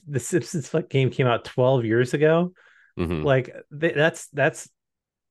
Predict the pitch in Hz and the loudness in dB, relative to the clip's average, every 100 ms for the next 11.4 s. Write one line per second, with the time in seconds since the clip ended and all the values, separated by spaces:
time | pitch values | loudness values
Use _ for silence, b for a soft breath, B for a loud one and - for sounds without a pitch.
0 | _ - 71 - 170 139 117 170 147 135 | _ -18 -16 -8 -4 -2 2 2 4 4
1 | 143 131 113 113 123 113 107 110 110 - | 4 2 -2 -4 -4 -4 -2 -2 -2 -4
2 | 110 - 110 101 - 120 101 90 - 107 | -10 -6 -4 -4 -6 -6 -4 -6 -2 0
3 | 95 92 - 95 95 76 - 98 101 101 | 0 -2 -2 -2 -4 -6 -2 -2 -2 -4
4 | 127 123 104 104 113 156 69 - - - | -4 -2 -2 0 2 2 -2 -6 -20 -20
5 | - 113 131 156 131 156 139 123 127 151 | -14 2 6 6 6 6 6 2 0 0
6 | 135 139 160 156 - 120 110 - 127 139 | 0 -2 2 2 0 -4 -6 -6 -2 -2
7 | - 139 113 107 95 135 127 123 120 120 | -2 -4 -2 -4 -8 -6 -4 -4 -4 -4
8 | - 117 123 - 117 101 - b b b | -6 -8 -6 -4 -4 -6 -12 b b b
9 | b 127 120 123 131 113 - 127 120 113 | b 2 4 4 2 0 0 0 0 -2
10 | 110 - 117 120 135 123 - 123 120 123 | -8 -4 -2 0 0 -4 -4 -4 -2 0
11 | 117 104 104 98 | -2 -4 -8 -12